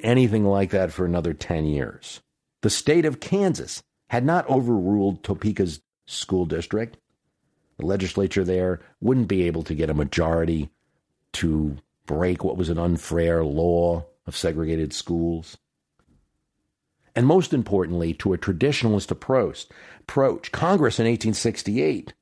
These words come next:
knew full well that they weren't integrating schools when they passed the fourteenth Amendment. There's no traditional value there. The court's decision in Brown really amounted to,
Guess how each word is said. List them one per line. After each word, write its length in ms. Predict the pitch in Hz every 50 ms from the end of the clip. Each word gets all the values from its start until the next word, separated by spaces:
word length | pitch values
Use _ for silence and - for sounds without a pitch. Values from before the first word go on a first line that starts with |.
| _ _ _ _ _ _ _ _ _ _ _ _ _ _ _ _ _ _ _ _ _ -
knew 260 | - 95 131 185 226 220
full 320 | - - 160 175 170 135
well 380 | 107 123 151 160 110 80 65 78
that 140 | 90 87 80
they 120 | 104 110
weren't 720 | 113 104 123 160 185 190 165 123 92 76 - - - - - _ _ -
integrating 680 | - 123 127 - - 113 101 110 110 110 101 104 98 95
schools 760 | 90 - - 151 165 156 113 87 67 57 - - - - - _ _ _ _ _ _ _ -
when 160 | - 92 98
they 100 | 101 98
passed 720 | 95 - - 113 107 104 95 92 - - - - - - _ _ _ _ _ _ _ _ _ _ _ _ _ _ _ _ _ _ -
the 80 | - 90
fourteenth 500 | - 104 98 92 - - 95 90 82 85
Amendment. 560 | 82 85 82 78 76 67 58 - _ _ - _ _ _ _ -
There's 160 | - 87 82
no 100 | 110 127
traditional 480 | 127 - 135 147 147 135 - 151 147
value 420 | 127 139 143 147 143 123 95 85 76
there. 380 | 65 67 62 57 58 73 - - _ _ _ _ _ _ _ _ _ _ _ _ _ _ _ _ _ _ _ _ _ _ _ _ _ _ _ _ _ _ -
The 100 | - 92
court's 420 | - - - 170 196 196 - -
decision 500 | - 117 110 - - 139 135 120 123 113
in 160 | 101 90 87
Brown 540 | 82 92 101 113 117 123 131 135 131 127 117
really 460 | - 98 98 104 123 147 165 185 175 143
amounted 580 | 120 110 113 113 117 120 113 - 117 104 90 -
to, 400 | - 110 107 107 104 104 92